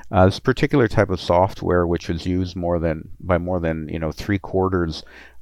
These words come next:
of that industry across Australia and New Zealand,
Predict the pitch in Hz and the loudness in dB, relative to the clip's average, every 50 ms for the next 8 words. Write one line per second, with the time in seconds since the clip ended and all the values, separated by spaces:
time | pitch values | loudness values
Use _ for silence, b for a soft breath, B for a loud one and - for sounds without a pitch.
0 | - - - 87 85 80 80 - 92 92 92 98 92 85 82 87 82 - - - | -6 0 2 2 2 4 4 6 6 8 8 6 4 2 2 -2 -2 -2 -4 -2
1 | 85 78 80 - - - 90 85 85 85 - - 90 85 - - - - 87 87 | 0 0 0 0 0 2 4 4 4 2 2 0 -2 -2 -2 -2 -2 0 2 2
2 | 90 90 87 82 78 78 80 78 92 92 98 101 104 92 80 73 73 71 | 4 2 2 0 -2 -4 -4 -4 -2 0 2 4 4 2 2 0 -4 -8